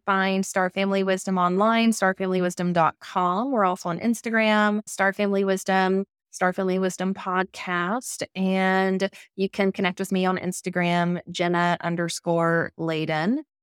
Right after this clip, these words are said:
And our next Rites of the Moon Aiki Shamanic Initiation is coming up in May. So if you're interested in that, you can find it on the website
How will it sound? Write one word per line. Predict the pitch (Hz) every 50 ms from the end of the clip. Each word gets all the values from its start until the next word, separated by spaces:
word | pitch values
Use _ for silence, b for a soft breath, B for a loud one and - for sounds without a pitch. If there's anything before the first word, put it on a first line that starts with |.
| _ _ _
And | 180 180 180 180 180 180 180 180 180 180 185 -
our | - 175 175
next | 180 190 214 247 - - - -
Rites | - 196 196 190 190 196 208 - -
of | 202 202
the | 190
Moon | 185 185 180
Aiki | 180 180 180 180 - - - 180 180
Shamanic | 175 175 - 185 180 175 175 175 - -
Initiation | 180 170 170 - - 170 156 151 156 160 - - 190 196 220 247
is | 233 214 -
coming | - - 180 180 175 180
up | 175 175 -
in | 180 175 175 170 170
May. | 170 165 156 147 147 147 175 240 302
So | - - - 185 175 175 - - _ _ _ _ _
if | - 170 - -
you're | 190 175 175 170 170 165 - -
interested | 180 196 190 - 208 185 - - - 190 190 190 185 - -
in | - 170 180 175 175
that, | 175 175 175 175 175 - -
you | 170 170
can | - - 170
find | 170 - 175 170 175 170 170
it | 175 175 - - -
on | 170 170 175
the | 175
website | 175 170 170 170 - - - 175 165 170 165 165 - -